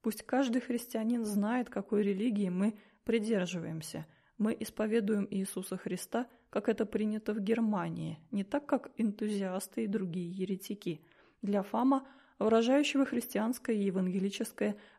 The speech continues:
лютеранское вероучение, существуют два таинства аугсбургского канона: крещение и Евхаристия. В политике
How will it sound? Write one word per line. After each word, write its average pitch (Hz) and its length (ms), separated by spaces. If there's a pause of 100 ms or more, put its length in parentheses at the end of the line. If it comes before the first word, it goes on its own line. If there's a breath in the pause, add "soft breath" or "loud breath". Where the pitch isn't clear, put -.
лютеранское 214 840
вероучение, 180 800 (180 loud breath)
существуют 247 840
два 226 420 (200)
таинства 196 640
аугсбургского 202 1120 (360 loud breath)
канона: 196 540
крещение 226 720
и 220 300 (260 loud breath)
Евхаристия. 220 920 (400)
В - 120
политике 254 640